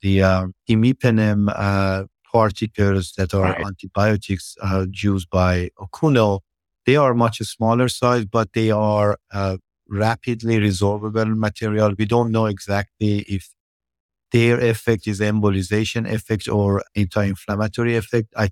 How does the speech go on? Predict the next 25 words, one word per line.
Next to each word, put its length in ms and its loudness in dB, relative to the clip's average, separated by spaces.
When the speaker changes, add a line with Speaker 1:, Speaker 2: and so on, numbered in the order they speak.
Speaker 1:
think 240 0
everybody 320 4
thinks 300 -2
it's 180 -8
embolization, 640 -2
but, 120 0
but 100 4
for, 160 4
uh, 180 4
the 120 2
rest 280 0
of 120 2
the 80 0
protocols, 840 0
everybody 480 0
uses, 460 0
uh, 160 -2
equival-, 520 -2
equivalent 720 -2
of 120 -2
hundred 360 -4
to 60 -16
three 240 -2
hundred 240 -2
mi-, 100 -8